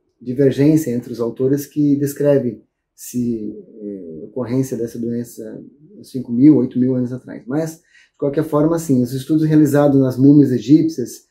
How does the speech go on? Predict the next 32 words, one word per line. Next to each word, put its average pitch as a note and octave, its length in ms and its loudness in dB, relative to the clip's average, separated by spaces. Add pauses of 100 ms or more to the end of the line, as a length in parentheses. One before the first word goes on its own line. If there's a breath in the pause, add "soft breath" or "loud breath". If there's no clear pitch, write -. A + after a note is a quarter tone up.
(340)
é, B2 680 0
em C#3 160 4
múmias, C#3 600 6 (100)
em, A#2 880 -10
da B2 100 -6
sociedade B2+ 480 -2
pré-colombiana, C#3 1040 0 (640)
é, A#2+ 160 -4
demonstram D#3 720 4
ou D#3 180 6
mostram D#3+ 480 4
evidências, D3 880 2 (280)
é, C3 140 -4
de B2+ 180 2
uma D#3+ 180 4
doença D3 420 4
chamada C#3+ 400 0
mal D3+ 220 2
de D3+ 80 -4
Pote. - 540 -8 (360)
E F3+ 120 2
mal F#3 200 2
de G3+ 100 -4
Pote F3+ 440 -2
nós E3 360 -6
conhecemos C#3+ 640 -2
hoje D3+ 320 2
como D3+ 260 0
sendo D3+ 240 0
uma F#3 160 -2
das E3 220 -2
alterações, E3 840 -4